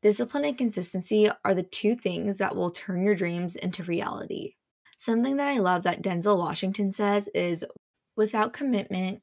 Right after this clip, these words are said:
you never start, and without consistency, you'll never finish." I think that's one of the most important things to think about when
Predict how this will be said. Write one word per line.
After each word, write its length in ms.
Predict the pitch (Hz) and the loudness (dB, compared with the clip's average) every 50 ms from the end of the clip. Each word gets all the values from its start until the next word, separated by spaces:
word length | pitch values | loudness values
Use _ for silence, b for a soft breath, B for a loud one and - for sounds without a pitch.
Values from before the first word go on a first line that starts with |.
| _ - | _ -2
you 160 | 190 190 190 | 0 2 4
never 280 | 180 175 175 175 185 | 4 2 2 2 0
start, 480 | 185 - - - 165 151 147 165 - - _ - | -2 -2 -2 -2 -2 -2 -2 -4 -6 -10 _ -2
and 140 | 202 202 | 0 2
without 340 | 202 208 202 202 196 196 190 | 2 2 2 0 -2 -2 -2
consistency, 920 | - 190 170 - - 240 240 - 240 196 190 185 - 175 175 160 190 208 - _ _ - | -4 -2 -2 0 2 2 2 2 2 0 -2 -2 -4 -4 -4 -4 -4 -8 -10 _ _ -4
you'll 160 | 220 196 185 | -2 0 0
never 300 | 180 180 180 175 170 175 | 2 0 0 -2 -4 -6
finish." 580 | 170 - 202 175 170 - - - - - - - _ _ _ _ _ _ _ _ | -4 -4 -4 -4 -4 -8 -10 -12 -14 -14 -16 -18 _ _ _ _ _ _ _ _
I 160 | - 214 220 233 | 2 2 2 2
think 260 | 233 277 277 285 254 | 2 -2 -2 0 0
that's 300 | 240 214 214 208 - 220 | 0 0 0 0 0 0
one 100 | 214 208 | 0 2
of 60 | 208 | 2
the 80 | 202 202 | 2 2
most 300 | 185 185 190 185 - - | 2 2 2 0 -2 -2
important 680 | - 196 196 190 - - - 190 175 - - 185 202 202 | -2 -2 -2 -2 -4 -6 -4 -4 -4 -2 0 0 0 0
things 280 | - 185 170 175 180 - | -2 -2 -2 -2 -2 -2
to 80 | - 202 | -4 -4
think 240 | 202 196 175 165 | -2 -4 -4 -4
about 400 | 185 175 190 190 196 196 - - | -4 -2 2 4 4 4 2 2
when 360 | - 180 180 175 175 170 - | -2 -2 -2 0 -2 -2 -4